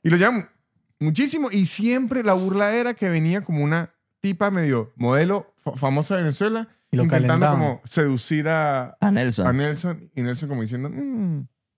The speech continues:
Speaker 2: Buena imitación.
Speaker 3: ¿Cómo decía?
Speaker 1: mm, mm". Sí, es que, es que así sea, de verdad.
Speaker 2: Podría haber hecho el live action del Topo Gillo, Nelson de la Rosa.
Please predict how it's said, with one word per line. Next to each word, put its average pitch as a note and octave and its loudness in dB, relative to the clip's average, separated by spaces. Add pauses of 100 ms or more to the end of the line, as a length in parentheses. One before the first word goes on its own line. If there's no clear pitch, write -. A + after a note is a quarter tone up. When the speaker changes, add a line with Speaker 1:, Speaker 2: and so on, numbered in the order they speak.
(640)
Speaker 2:
Buena D3+ 2
imitación. A#2 -2
Speaker 3:
¿Cómo F3+ -18
decía? G#3+ -4 (240)
Speaker 1:
mm, E4+ -6
mm". F3 -4 (320)
Sí, G#3+ 0
es C4+ 0
que, - -14 (160)
es E3 0
que F3 2
así F3+ 2
sea, F#3+ 0
de D#3 4
verdad. D3+ 6
Speaker 2:
Podría D4+ 4
haber B3+ 0
hecho A#3+ 0
el E3 4
live G#3 2
action G3+ 0
del C3+ 2
Topo F3 0
Gillo, C#3+ -2
Nelson A2+ -2
de A2 -2
la A2 -4
Rosa. A2+ -6